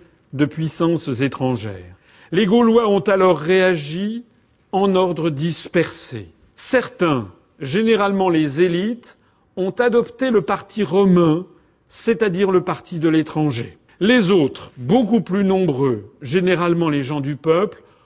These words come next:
ont refusé la sujétion étrangère et ont formé un parti national avant la lettre.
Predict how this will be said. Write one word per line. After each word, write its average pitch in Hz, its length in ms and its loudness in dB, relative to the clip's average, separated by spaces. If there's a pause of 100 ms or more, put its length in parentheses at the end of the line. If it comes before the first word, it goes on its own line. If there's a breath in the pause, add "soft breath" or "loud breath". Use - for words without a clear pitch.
(180 soft breath)
ont 170 140 0
refusé 156 840 0 (400 soft breath)
la 143 100 -2
sujétion 196 720 -2
étrangère 143 880 -2 (340 soft breath)
et 190 80 -2
ont 202 140 2
formé 180 680 2 (340 soft breath)
un 165 120 -4
parti 180 400 -6
national 143 760 -2 (320 soft breath)
avant 160 320 0
la 143 120 0
lettre. - 560 -10